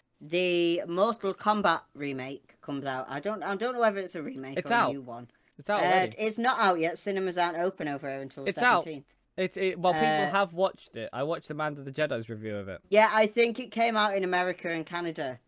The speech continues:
Speaker 1: uh, 'cause
Speaker 2: Hmm.
Speaker 1: their cinemas haven't ever closed, I don't think.
Speaker 2: No,
Speaker 1: Uh,
Speaker 2: sounds about
Speaker 1: and
Speaker 2: right.
Speaker 1: people are saying that that's really good, but I've seen a lot of people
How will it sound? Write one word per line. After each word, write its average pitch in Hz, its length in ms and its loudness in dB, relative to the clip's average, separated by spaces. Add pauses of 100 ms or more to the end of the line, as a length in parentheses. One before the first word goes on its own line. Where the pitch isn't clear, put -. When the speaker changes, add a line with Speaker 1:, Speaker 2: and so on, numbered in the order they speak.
(260)
Speaker 1:
uh, 147 300 0 (360)
'cause 170 140 -2
Speaker 2:
Hmm. 139 60 -6
Speaker 1:
their 190 200 6
cinemas 165 800 -2 (500)
haven't 156 320 -6
ever 147 160 -8
closed, 185 480 -6
I 135 60 -10
don't 123 260 -14
think. 78 360 -18 (600)
Speaker 2:
No, 151 60 -8
Speaker 1:
Uh, 151 380 0 (240)
Speaker 2:
sounds 135 180 -6
about 160 160 0
Speaker 1:
and 156 100 2
Speaker 2:
right. 110 200 -8
Speaker 1:
people 190 580 2
are 165 120 0
saying 180 280 2
that 160 80 -6
that's 170 240 0
really 170 260 0
good, 196 380 4 (240)
but 185 600 4 (100)
I've 170 200 2
seen 226 320 -4
a 185 60 2
lot 185 380 4
of - 140 -8
people 135 600 -6